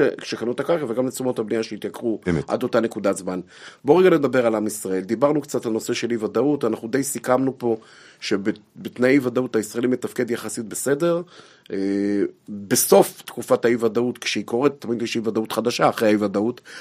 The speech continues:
Speaker 1: אבל בין התקופות של האי ודאויות, יש התפוצצות מחירים, יש לנו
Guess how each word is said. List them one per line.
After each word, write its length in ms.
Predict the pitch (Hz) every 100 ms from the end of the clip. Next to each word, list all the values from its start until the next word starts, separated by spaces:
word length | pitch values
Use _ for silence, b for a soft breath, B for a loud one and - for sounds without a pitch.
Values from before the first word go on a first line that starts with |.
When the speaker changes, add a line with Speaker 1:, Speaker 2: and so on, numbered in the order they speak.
| B
Speaker 1:
אבל 140 | - 104
בין 200 | 104 151
התקופות 400 | - 143 151 147
של 140 | 135
האי 100 | 127
ודאויות, 640 | 147 127 123 151 175 160 165 b b b
יש 200 | 120 139
התפוצצות 500 | 151 131 - - 117
מחירים, 500 | 123 - 127 165 151
יש 120 | 123
לנו 140 | 117